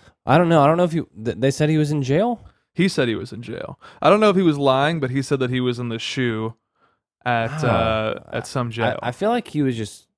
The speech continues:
Speaker 1: maybe he was, yeah. I don't know. I feel like he was just hiding out, but the job he picks up is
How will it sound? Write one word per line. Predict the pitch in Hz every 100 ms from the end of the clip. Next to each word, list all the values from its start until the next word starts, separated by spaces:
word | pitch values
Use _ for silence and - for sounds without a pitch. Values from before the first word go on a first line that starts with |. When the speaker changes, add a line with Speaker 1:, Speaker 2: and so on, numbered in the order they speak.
| -
Speaker 1:
maybe | 104 165
he | 131
was, | 104 95 82
yeah. | 104 101 90 -
I | 107
don't | 120 117
know. | 107 92 87
I | _ _ _
feel | 143
like | 143
he |
was | 127
just | 107 -
hiding | 107 101
out, | 101 95
but | 92
the | 98
job | 120 131
he | 131
picks | 123 107
up | 135 139 98
is | 95 101 104